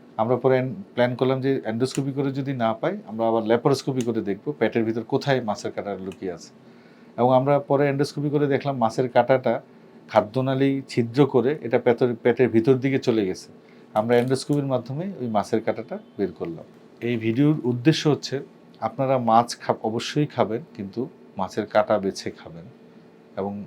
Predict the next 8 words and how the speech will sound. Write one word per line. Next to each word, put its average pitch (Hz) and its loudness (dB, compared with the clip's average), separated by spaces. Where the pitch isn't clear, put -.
বড় 110 2
মাছের 120 -4
কাঁটা 143 -4
সরাসরি 107 -6
গিলবেন 101 -4
না। 80 -16
অনেক 117 -4
ক্ষেত্রেই 131 -2